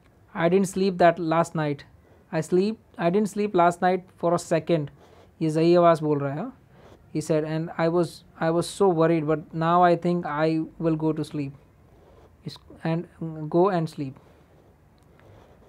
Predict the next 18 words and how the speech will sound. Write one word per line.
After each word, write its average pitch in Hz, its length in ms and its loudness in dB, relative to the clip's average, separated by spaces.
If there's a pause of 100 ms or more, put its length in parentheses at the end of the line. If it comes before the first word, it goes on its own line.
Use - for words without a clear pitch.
(2250)
This 160 120 -8
is 170 120 -4
the 170 60 0
last 160 300 -4
paragraph। 170 360 0 (1400)
"By 185 180 4
the 208 60 0 (140)
time 185 480 2 (260)
we 180 180 4
left 170 300 2
the 175 120 0
trailer।" 156 360 0 (1500)
अब 175 120 4
आपको 185 220 6
याद 185 280 8
है 196 80 6
कि 190 140 -2
जब 180 280 2